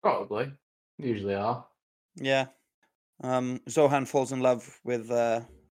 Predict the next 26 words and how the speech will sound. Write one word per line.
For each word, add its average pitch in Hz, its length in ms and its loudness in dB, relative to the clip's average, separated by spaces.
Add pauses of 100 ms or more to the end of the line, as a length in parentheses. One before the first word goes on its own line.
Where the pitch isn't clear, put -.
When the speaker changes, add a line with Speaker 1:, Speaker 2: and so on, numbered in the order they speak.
(240)
Speaker 2:
Dahlia. 131 380 4
Speaker 1:
Oh, 113 140 8
yeah, 104 240 2
no, 110 100 0
you're 98 160 -2
definitely 104 360 -2
missing 98 280 -6
a 98 40 -10
bit. 98 200 -12
Jesus 120 460 4
Speaker 2:
<laughs> - 0 -
Speaker 1:
Christ. 269 420 0 (1200)
Speaker 2:
Um, 151 260 4
Speaker 1:
I 147 60 -4
can't 180 200 2
remember 190 240 2
what 113 180 4
happens - 300 0
after 107 240 0
the 104 120 -4
fucking, 104 760 -8
they 110 120 -6
try 107 240 -4
and 101 80 -8
blow 104 220 -6
him 98 120 -10